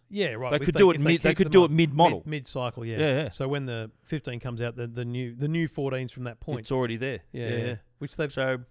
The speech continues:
Speaker 1: done with something else before. Anyway.
Speaker 2: How does that go, though? Uh, and you, you, like me, change out phones to review and stuff like that. How
Speaker 1: Yeah.
Speaker 2: does that go with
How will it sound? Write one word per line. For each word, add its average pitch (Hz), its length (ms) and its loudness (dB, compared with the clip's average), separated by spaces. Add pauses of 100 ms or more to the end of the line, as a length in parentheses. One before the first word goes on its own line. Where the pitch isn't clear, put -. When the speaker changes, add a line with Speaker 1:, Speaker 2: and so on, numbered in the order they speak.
(120)
Speaker 1:
done 139 220 -10
with 127 140 -14
something 123 300 -14
else 120 120 -12
before. - 240 -16
Anyway. 123 280 -4 (140)
Speaker 2:
How 190 200 4
does 208 160 2
that 170 220 0
go, 120 240 4
though? 110 400 -4
Uh, 123 160 -4
and 127 180 -6
you, 143 300 0
you, 160 340 -2
like 131 260 0
me, 123 240 -6
change 123 640 -6 (180)
out 113 200 -8
phones 110 380 -6
to 104 100 -8
review 107 420 -6
and 101 100 -8
stuff - 220 -8
like 98 140 -6
that. 98 40 -14
How 131 100 -4
Speaker 1:
Yeah. 175 80 2
Speaker 2:
does 135 120 -4
that 131 200 -2
go 104 220 0
with 104 300 -8